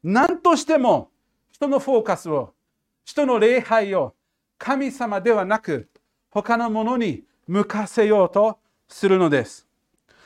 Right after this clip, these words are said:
その一つの方法は礼拝を奪うことです。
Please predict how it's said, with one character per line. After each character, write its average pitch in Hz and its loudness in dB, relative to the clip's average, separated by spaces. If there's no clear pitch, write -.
そ 254 -4
の 262 0
一 320 -4
つ 269 -10
の 254 0
方 226 0
法 214 0
は 170 0
礼 208 4
拝 214 -2
を 214 -2
奪 180 0
う 165 -2
こ 156 -8
と 143 -6
で 117 -6
す。 - -20